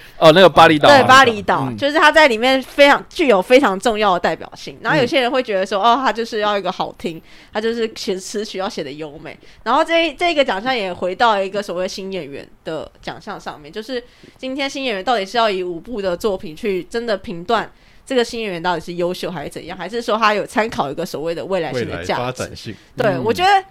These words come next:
Speaker 2: 这两个颁奖的就是出发点都是好的，都是对的。他并没有说这个奖项一定要往哪个方向走。
Speaker 1: 嗯哼。
Speaker 2: 对，就像有些，因为过去可能有些人会觉得说，“啊，为什么要颁给他？他下一步就没了。”
Speaker 1: 嗯。
Speaker 2: 但，但确实是，就是人家可能就是在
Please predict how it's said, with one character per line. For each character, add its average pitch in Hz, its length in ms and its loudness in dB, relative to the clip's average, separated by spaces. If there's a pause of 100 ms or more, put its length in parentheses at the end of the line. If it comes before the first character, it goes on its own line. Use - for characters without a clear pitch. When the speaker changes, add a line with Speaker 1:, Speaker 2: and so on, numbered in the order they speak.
(360)
Speaker 2:
这 427 120 2
两 294 140 6
个 214 180 -2 (560)
颁 330 160 8
奖 240 220 0
的 185 140 -2
就 226 120 -4
是 269 100 -4
出 269 120 -4
发 233 140 4
点 190 140 0
都 254 120 2
是 311 120 -4
好 180 200 -6
的， 107 100 -14
都 320 140 0
是 359 80 -2
对 277 220 0
的。 - 220 -10 (180)
他 311 80 -4
并 339 140 -8
没 294 100 -2
有 226 140 2
说 247 200 0
这 269 120 -2
个 254 100 4
奖 185 160 -6
项 208 180 -4
一 196 60 -4
定 202 140 -4
要 202 280 2 (100)
往 190 160 -4
哪 185 120 -2
个 175 100 -10
方 180 160 -10
向 185 220 -10
走。 - 160 -20 (160)
Speaker 1:
嗯 151 200 -4
哼。 170 200 -6
Speaker 2:
对， 147 260 -12
就 294 160 -4
像 311 260 -2 (400)
有 226 160 4
些， 285 200 0
因 349 80 2
为 339 120 4
过 302 200 0
去 294 120 -4
可 247 120 -2
能 196 120 -4
有 180 120 -4
些 226 80 -4
人 220 80 -4
会 233 100 0
觉 190 140 -4
得 165 100 -4
说 190 160 -2
，“啊， 285 160 6
为 311 140 6
什 277 100 2
么 208 80 4
要 214 80 6
颁 220 140 2
给 190 120 -2
他？ 208 160 -4
他 214 140 2
下 220 180 4
一 180 60 2
步 175 120 -10
就 190 120 -2
没 180 240 -10
了。” - 120 -14 (100)
Speaker 1:
嗯。 165 320 -6
Speaker 2:
但， 311 180 4 (300)
但 349 120 6
确 359 180 4
实 269 120 2
是， 302 160 -4
就 320 80 4
是 311 280 0
人 226 220 0
家 269 120 4
可 285 140 -4
能 180 140 -8
就 208 60 -12
是 254 220 -6
在 240 260 4